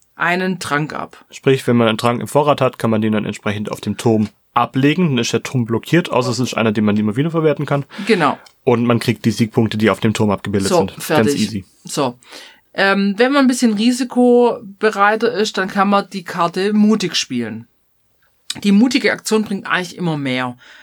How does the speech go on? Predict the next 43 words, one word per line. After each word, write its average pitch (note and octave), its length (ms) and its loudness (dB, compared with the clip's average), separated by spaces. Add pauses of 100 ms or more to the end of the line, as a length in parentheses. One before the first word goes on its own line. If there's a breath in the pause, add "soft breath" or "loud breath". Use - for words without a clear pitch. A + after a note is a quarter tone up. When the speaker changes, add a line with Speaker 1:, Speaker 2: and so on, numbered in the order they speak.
(120 loud breath)
Speaker 1:
Also F3 240 -2
in F3+ 120 0
dem A3+ 220 2
Fall G#3 300 2
wäre F#3 300 2
es, E3 380 -2 (260)
der E3+ 100 -2
Druide F3 400 -4
liefert F#3+ 360 -2
auch F#3 200 0
den E3+ 140 -6
Trank A#3+ 280 -2
auf, C#4 380 0
wie F#3+ 160 -6
der E3+ 100 -2
feige G3+ 300 0
Druide, A3 360 -4
kriegt C#4+ 280 -2
aber A#3 160 0
noch G#3 180 2
drei F#3 300 0
Siegpunkte F3+ 580 -6
extra. - 480 -12 (960 soft breath)
Jetzt B3 200 -2
ist C#4 140 0
es B3 100 -2
aber A3+ 240 2
so, C4 420 0 (220)
äh, G#3 240 0
wenn G#3 140 0
Patrick A3+ 300 -2
die G3 80 -10
Karte A#3 300 0
spielt, C4+ 420 -2
muss G3+ 220 2
Arne G#3 400 2
bedienen, G#3 540 2
wenn F#3+ 80 0
er F#3+ 80 -2
die G3 100 -6
gleiche F#3 380 -2
Karte C#3 300 -8
hat. A#2+ 220 -12